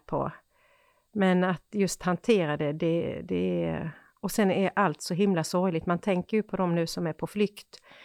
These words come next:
eller de som är, är kvar i landet. Eh, vad kan vi göra och hur kan vi organisera oss på bästa sätt och vad kan vi vara behjälpliga med? Så att det är mycket som, som vi jobbar med just nu.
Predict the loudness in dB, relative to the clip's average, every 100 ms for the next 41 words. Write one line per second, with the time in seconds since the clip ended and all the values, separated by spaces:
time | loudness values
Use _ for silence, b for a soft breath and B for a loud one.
0 | b b 4 4 2 0 -2 -2 -2 -4
1 | -6 -4 -4 -4 -4 -4 -8 _ _ -10
2 | 2 2 2 0 -2 -2 -4 -6 -8 _
3 | -20 _ _ _ _ _ _ _ -10 -8
4 | -8 -8 -6 2 2 4 4 6 4 4
5 | 2 0 -2 0 0 -2 -6 -6 -4 0
6 | 2 2 2 2 2 0 0 0 0 -4
7 | -4 -6 -4 -6 -8 -8 -8 -10 -10 -10
8 | -4 -4 0 0 2 0 0 -2 -2 -6
9 | -6 -4 -2 -2 -4 -6 -20 _ _ 0
10 | 4 6 4 0 _ 0 0 -2 -20 -18
11 | -18 -14 -8 -2 -2 -2 -8 -8 -6 -4
12 | -2 -2 -2 -4 -4 -6 -8 -6 -6 -6